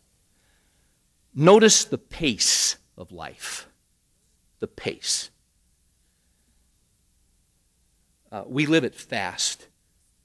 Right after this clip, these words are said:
Um, I, I, I did a, I did a book a number of years ago, and I did a chapter in there called nascar Fathering. You ever watch the nascar races?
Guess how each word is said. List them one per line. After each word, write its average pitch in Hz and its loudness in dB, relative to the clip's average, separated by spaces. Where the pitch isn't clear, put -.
Um, 92 -14
I, 123 -2
I, 135 -2
I 123 -8
did 127 -2
a, 98 0
I 123 -10
did 135 2
a 104 0
book 95 -2
a 123 -16
number 120 -4
of 113 0
years 113 2
ago, 101 -4
and 104 -6
I 110 -4
did 113 -6
a 98 -8
chapter - -6
in 101 -16
there 104 -14
called 104 -8
nascar 131 0
Fathering. 101 -8
You 160 0
ever 165 4
watch 151 6
the 123 -6
nascar 117 -4
races? - -20